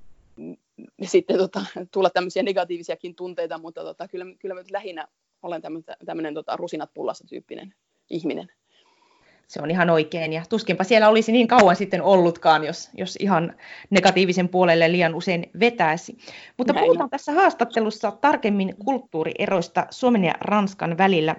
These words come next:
Speaker 2: Kirjoitit blogissasi näin: "Totesimme puolisoni kanssa erojen liittyvän ruokailuun, erityisesti ruoka-aikoihin, juomakulttuuriin, alastomuuteen ja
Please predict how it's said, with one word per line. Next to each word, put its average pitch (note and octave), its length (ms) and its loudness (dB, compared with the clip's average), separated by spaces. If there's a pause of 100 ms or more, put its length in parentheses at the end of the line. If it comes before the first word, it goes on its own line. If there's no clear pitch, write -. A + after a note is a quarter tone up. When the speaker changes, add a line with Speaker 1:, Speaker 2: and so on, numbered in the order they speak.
(140)
Speaker 2:
Kirjoitit D4+ 500 0
blogissasi A3+ 500 -2
näin: G#3+ 340 4 (380)
"Totesimme G4 420 4
puolisoni A#3 580 2
kanssa G3 460 -2
erojen A#3 340 4
liittyvän G3 560 0
ruokailuun, A3+ 1000 6 (100)
erityisesti F3+ 500 -4
ruoka-aikoihin, G#3+ 1200 2 (280)
juomakulttuuriin, G#3 1160 2
alastomuuteen G3+ 800 2
ja G#3 100 0